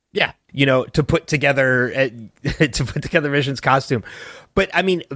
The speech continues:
Speaker 2: Billy's Wiccan costume, like, th-, that to me was like, he's Wiccan.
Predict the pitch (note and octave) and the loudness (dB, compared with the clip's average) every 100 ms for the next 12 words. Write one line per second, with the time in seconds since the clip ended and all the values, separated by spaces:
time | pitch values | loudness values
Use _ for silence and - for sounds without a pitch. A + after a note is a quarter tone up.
0 | G#2 D#3+ F3+ A#3+ E3+ B2 A2 D#3+ C#3+ A#2+ | -2 0 0 0 0 0 0 0 0 -2
1 | A2+ G2 - A#2 G#2+ F#2+ E2+ - B2+ G#2 | 0 0 -2 -4 -4 -6 -10 0 2 2
2 | - - _ - - - - C#3+ D3 C3+ | -6 -14 _ -20 -20 -14 -2 -2 0 2
3 | E3 G#3 - G3 F3+ E3 E3+ D3 C#3 C#3 | 2 2 0 0 2 4 4 4 4 2
4 | A#2+ - _ - G3+ A2+ B2 E3+ E2 | 2 -4 _ -2 0 2 0 0 -4